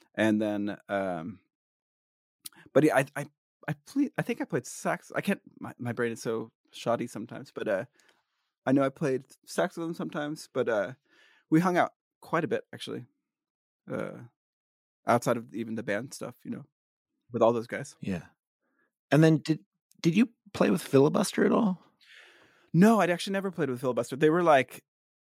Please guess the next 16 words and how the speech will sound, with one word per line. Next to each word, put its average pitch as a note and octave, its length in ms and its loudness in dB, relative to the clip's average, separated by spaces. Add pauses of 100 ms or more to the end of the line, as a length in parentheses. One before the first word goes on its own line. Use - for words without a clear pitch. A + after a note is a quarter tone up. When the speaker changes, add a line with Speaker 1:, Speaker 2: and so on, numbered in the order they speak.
(280)
Speaker 1:
I B2 100 4
always C3+ 300 4
looked C3+ 180 -2
up B2+ 120 -2
to D3 60 -2
them C#3 140 0
'cause C#3 140 -10
they C3+ 80 0
were, B2 100 -2
like, A#2 160 -4
the - 60 -12
cool C3+ 180 -6
guys. C3 420 -4 (460)
Uh, G#2+ 360 4 (240)
Speaker 2:
Right. G2+ 300 0
Speaker 1:
and A#2 380 -2